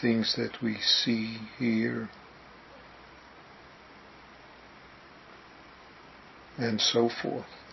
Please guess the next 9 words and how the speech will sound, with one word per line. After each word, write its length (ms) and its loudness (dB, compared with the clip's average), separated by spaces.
No 140 10
problem 640 12
being 200 10
able 380 12
to 140 2
know 280 10
the 140 4
difference 760 4
between 680 2